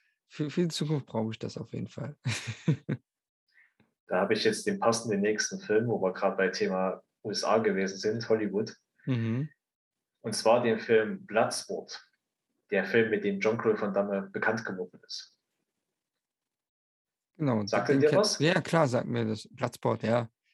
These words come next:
Speaker 1: Nicht gesehen,
Speaker 2: Bloodsport.
Speaker 1: aber ich kenn's.
Speaker 2: <laughs> Bloodsport ist so dieser typische Tournament-Fighter-Film.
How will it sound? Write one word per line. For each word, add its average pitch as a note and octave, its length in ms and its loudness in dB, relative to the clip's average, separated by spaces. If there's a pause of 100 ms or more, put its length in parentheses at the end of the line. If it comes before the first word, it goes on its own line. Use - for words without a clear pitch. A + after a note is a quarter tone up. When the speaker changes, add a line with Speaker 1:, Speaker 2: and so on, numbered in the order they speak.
(140)
Speaker 1:
Nicht D3+ 220 4
gesehen, D#3 340 4
Speaker 2:
Bloodsport. - 360 -4 (200)
Speaker 1:
aber D#3+ 440 2 (200)
ich - 300 0
kenn's. B2+ 420 -2
Speaker 2:
<laughs> - 1120 -8
Bloodsport C3 420 2
ist - 60 -2
so B2 100 0
dieser A#2 280 0
typische A#2+ 600 0 (120)
Tournament-Fighter-Film. A2+ 2000 0